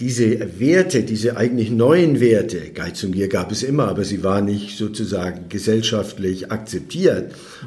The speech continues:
oder sie war nicht in der Vorfront von gesellschaftlicher Entwicklung. Also Keynes sagt, dieses, äh, äh, Gier und Geiz, äh, das hat enorm was bewirkt. Aber jetzt, wo wir die Bedürfnisse erfüllt haben, wenn wir in das Stadium kommen,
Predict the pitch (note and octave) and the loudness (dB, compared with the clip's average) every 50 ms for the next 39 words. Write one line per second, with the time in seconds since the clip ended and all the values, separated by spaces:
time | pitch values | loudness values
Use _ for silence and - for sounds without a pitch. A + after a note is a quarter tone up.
0 | A2+ - B2 G#2+ A2 G#2+ G#2+ G#2+ G#2+ G#2+ G#2+ A2+ A2+ A2 A2+ G#2 F#2+ G2 - - | -4 -2 2 4 4 4 4 2 2 2 2 4 4 4 4 2 2 0 -2 2
1 | - D#3 D#3 D3 - A2 A2+ A2 A2 G#2+ G#2+ - - - G#2+ G2 G2 F#2 G2 F#2+ | 4 4 4 4 4 2 4 6 6 4 4 2 -2 -2 -2 -2 -2 -4 -2 2
2 | B2 B2+ A#2+ - A2+ G2 - - G2+ F2 E2+ G2 F2 E2 - F3+ F3 - - F#2+ | 2 2 2 2 0 -2 -2 -4 -8 -6 -6 -6 -6 -2 -4 -4 -4 -2 -6 -6
3 | F2+ F2 - - - - - _ _ - G2 G2+ G2 - - C3+ C#3 E3 F#3 E3 | -6 -8 -12 -20 -20 -20 -20 _ _ -8 -8 -8 -8 0 4 4 6 6 4 4
4 | - B2 B2 C#3 - - - E3+ E3 C#3+ - - - - - - - A2 A2 A2 | 4 4 2 2 0 -4 -6 -6 -6 -6 -6 -10 -10 -10 -12 -6 -4 -4 -6 -6
5 | - - - - - - _ _ _ - - A#2+ A2+ G#2+ A2 A2 - G#2+ G#2+ A2+ | -8 -16 -20 -20 -20 -20 _ _ _ -8 -4 -2 -2 0 -2 -2 -4 -6 -10 -10
6 | - D3 E3+ F#3+ E3 C#3 B2 A2 A#2+ A2+ A#2+ A#2 A2+ B2+ D3+ D3+ D3 - - - | -8 -2 2 2 4 4 2 0 2 2 2 4 6 4 4 2 2 -4 -4 -4
7 | - - - - - _ _ _ _ _ _ _ _ _ - _ _ - - A2+ | -4 -6 -8 -12 -18 _ _ _ _ _ _ _ _ _ -20 _ _ -8 -2 0
8 | A#2 A2+ A2+ A2 A2 A2+ A2 A2+ - - - A2+ B2+ B2+ - - B2+ F3 - - | 2 2 2 2 2 0 -2 -4 -6 -4 -2 -2 0 -2 -2 -2 -2 -2 -2 -2
9 | - C3 B2+ C3 C3 C3 D#3 F#3 D#3+ B2 A#2+ A2+ - - - A2+ F#2+ G#2+ G#2 F#2+ | -2 0 2 4 6 6 6 4 4 4 2 2 2 0 -2 0 2 2 2 2
10 | F#2 F#2 - - - - A2 G#2+ A#2 A#2 A#2+ D#3+ F#3+ - - - - - B2 C3 | 0 -2 -6 -14 -8 -4 0 2 2 4 4 2 2 2 -2 -8 -6 -2 0 2
11 | C#3 D3 C3+ B2 B2 A#2 A2 - - - B2+ B2 A#2+ D3+ D3 C#3+ - C3 A2 - | 4 4 4 4 2 -2 -2 -6 -6 -4 -4 -2 0 -2 -4 -2 -2 -4 0 0
12 | A#2+ - A2+ - F#3 G#3 B3 - - C3 A2 - - G2 F2+ E2 - A2+ A#2 C3+ | 0 -2 -2 -4 -4 -4 -4 -2 -2 -2 -2 -2 -4 -6 -10 -4 -2 -2 0 0
13 | C#3 B2+ B2 B2+ - - C3 B2 B2 A#2+ A#2+ A2 F#2+ - - A#2+ A2+ A2+ A2+ A2+ | 0 0 -2 -2 -4 -2 -2 -2 -2 -2 -4 -4 -4 -4 -4 -2 -2 -2 -2 -4
14 | A2 G2 G2+ - - C#3+ F#3+ F#3+ D#3 A2+ | -6 -8 -8 -6 -4 -4 -2 -2 -4 -4